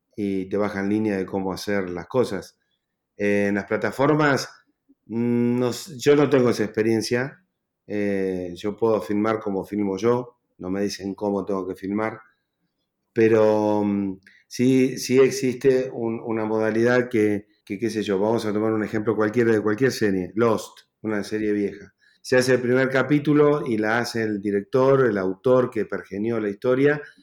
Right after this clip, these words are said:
para marcar el tono, para marcar la, la, la narrativa visual,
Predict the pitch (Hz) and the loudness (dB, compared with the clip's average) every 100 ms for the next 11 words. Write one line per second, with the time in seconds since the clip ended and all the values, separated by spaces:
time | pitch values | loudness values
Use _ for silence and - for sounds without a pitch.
0 | _ 104 104 104 101 113 107 101 104 131 | _ -4 -2 0 -2 -2 -2 -2 0 2
1 | 131 131 131 127 104 92 92 - 107 101 | 4 2 0 -2 -4 -4 -8 -4 -4 -4
2 | - _ _ _ 98 101 98 98 98 95 | -6 _ _ _ -6 -4 -4 -4 -6 -6
3 | 92 98 98 98 98 98 113 101 98 - | -8 -8 -6 -6 -6 -4 -2 0 -2 0
4 | 127 131 127 127 | 2 4 2 0